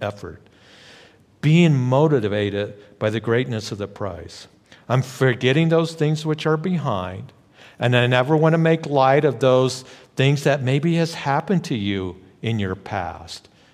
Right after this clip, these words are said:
and they've been very difficult and very hard. I never want to do that. He says, "But I'm forgetting the things which are behind." We don't forget. We can remember those things. But he says, "I'm moving forward to those things which are ahead."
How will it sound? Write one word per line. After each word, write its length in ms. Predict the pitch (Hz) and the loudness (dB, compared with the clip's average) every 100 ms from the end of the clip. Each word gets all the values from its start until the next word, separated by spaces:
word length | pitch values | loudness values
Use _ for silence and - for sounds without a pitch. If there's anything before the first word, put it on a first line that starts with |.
| _ | _
and 120 | 117 127 | -4 -2
they've 140 | 127 | 0
been 180 | 139 135 | 0 0
very 260 | 123 147 | 0 0
difficult 720 | 156 147 143 170 175 123 101 | -2 -2 -2 -2 -6 -4 -4
and 200 | 110 104 | -4 -6
very 260 | 110 120 120 | -4 -2 -4
hard. 420 | 127 143 98 85 - - - - | -4 -4 -4 -6 -12 -20 -12 0
I 80 | |
never 300 | 143 175 214 | 4 4 2
want 180 | 190 117 | 0 0
to 80 | 101 | -2
do 220 | - 95 | -6 -10
that. 340 | 87 82 82 - _ _ _ _ _ _ _ _ _ _ | -10 -14 -16 -20 _ _ _ _ _ _ _ _ _ _
He 80 | - | -10
says, 220 | - 156 | 0 0
"But 180 | 156 143 | 2 2
I'm 120 | 139 | 2
forgetting 420 | 139 139 151 156 151 | 0 -2 0 2 0
the 100 | 143 | 0
things 400 | 147 139 135 131 | -2 -2 -4 -6
which 220 | 120 - | -6 -2
are 100 | 117 | -4
behind." 560 | 110 101 113 107 104 - - | -4 -8 -4 -4 -4 -8 -8
We 80 | 156 | -2
don't 220 | 208 214 | 0 -2
forget. 680 | 214 113 - 101 101 131 - _ _ _ _ _ _ _ _ _ _ _ - | -4 -10 -6 -4 -4 -8 -18 _ _ _ _ _ _ _ _ _ _ _ -14
We 100 | 139 | -4
can 140 | 180 | -2
remember 500 | 175 143 139 208 214 | 0 2 0 0 -2
those 300 | 104 95 95 | -2 -6 -6
things. 640 | - 92 87 90 117 - - _ _ - | -12 -12 -10 -12 -14 -18 -20 _ _ -8
But 100 | 131 | -6
he 60 | |
says, 380 | 131 - 139 - - - _ - | -4 -4 -4 -4 -18 -20 _ -6
"I'm 180 | 127 139 | -2 0
moving 280 | 165 160 | 0 -2
forward 440 | 156 - 151 143 143 | -6 -6 -2 0 -2
to 80 | 123 | -6
those 280 | 113 107 - | -6 -6 -6
things 340 | 110 107 107 | -8 -8 -8
which 220 | 107 - | -10 -8
are 180 | 101 92 | -8 -8
ahead." 540 | 87 104 90 82 87 | -12 -12 -12 -12 -18